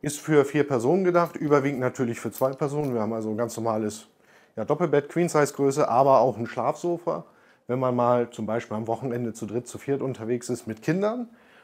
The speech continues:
Unsere überwiegende Zielgruppe Geschäftsreisende, deswegen haben wir hier zum Beispiel auch überall Arbeitsplätze aufgebaut, ja, dass man also auch hier entsprechend arbeiten kann. Große Küchenzeile, ist alles im Prinzip drin, was man braucht.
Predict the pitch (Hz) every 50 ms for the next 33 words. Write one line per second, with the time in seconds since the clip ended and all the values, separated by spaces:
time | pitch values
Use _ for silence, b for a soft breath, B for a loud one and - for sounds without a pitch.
0 | b b - 123 120 127 131 123 143 156 160 156 143 160 151 147 139 135 - -
1 | 139 135 131 135 135 - 131 120 110 107 - 131 123 - - - 139 143 147 151
2 | 151 165 160 139 123 117 - - 113 113 107 107 123 123 117 120 110 113 151 -
3 | - b b b b b b b b b _ 151 156 156 - 160 147 131 131 139
4 | 139 139 - 143 123 123 107 113 120 127 113 110 82 104 131 143 143 139 - -
5 | - 147 139 - - 135 98 123 147 139 - - 135 127 135 135 139 135 - -
6 | 107 127 123 110 - - 123 113 117 110 101 101 80 98 - - - - 123 120
7 | 113 107 - - - 107 92 107 101 98 135 160 160 156 156 131 131 117 120 123
8 | 120 120 117 - - _ _ _ _ b b b b b b b b b b b
9 | - - 143 156 143 - 143 131 - 185 170 180 175 165 - 151 147 147 151 156
10 | 151 147 135 - - - - - 120 123 139 139 123 127 135 127 - 123 117 117
11 | - 123 107 - 127 127 131 135 120 120 113 - - 120 110 101 98 107 139 156
12 | 151 - - -